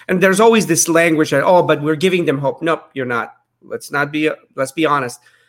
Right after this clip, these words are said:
I am very, we are very protective of our patients. We wanna make sure that the right amount of,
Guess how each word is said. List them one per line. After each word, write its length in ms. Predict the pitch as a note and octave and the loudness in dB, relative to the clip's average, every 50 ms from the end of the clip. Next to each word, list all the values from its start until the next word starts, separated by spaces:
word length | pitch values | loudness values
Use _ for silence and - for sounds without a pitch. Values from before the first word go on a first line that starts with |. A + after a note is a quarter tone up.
| _ _ _ _ _ - | _ _ _ _ _ -2
I 140 | C#3 D3 E3 | 0 0 2
am 240 | E3 D#3+ C#3+ A#2+ | 2 2 0 0
very, 500 | A#2+ C3 C#3+ D3 D3+ D3+ D3 C#3 B2+ A2 | 0 0 2 2 4 4 2 2 0 -2
we 240 | G#2 A2+ C#3 D#3 D#3+ | -4 -4 -2 0 2
are 140 | D#3 C#3 C3 | 2 2 0
very 640 | B2 B2 B2 B2 C#3 D3 D3 D3 D3 D3 C#3+ C3+ B2 | -2 -6 -8 -4 0 2 2 4 4 2 0 -2 -6
protective 520 | - - A#2+ A#2+ - A#2+ A#2+ - A#2 A2+ | -10 -14 -18 -16 -16 -16 -14 -14 -14 -12
of 60 | A2+ | -8
our 140 | A2+ A2 G#2 | -8 -8 -8
patients. 520 | - - A2 G#2 - A2+ G#2 G2 - - - _ | -8 -10 -12 -12 -10 -12 -12 -14 -14 -18 -18 _
We 120 | - A#2+ | -10 -8
wanna 180 | B2 C3 C3+ C3+ | -8 -6 -6 -6
make 120 | C3+ C3 | -6 -6
sure 180 | - - C#3 B2+ | -8 -8 -8 -4
that 160 | B2 B2+ A#2+ | -4 -4 -4
the 100 | A#2+ A#2+ | -2 -4
right 240 | A2+ A#2+ B2+ C3+ C3+ | -2 -2 -2 -2 -2
amount 300 | C3 A#2+ B2+ A#2+ A#2 A#2+ | -4 -4 -4 -4 -2 -4
of, 260 | A#2 A2+ A#2 - _ | -6 -8 -12 -18 _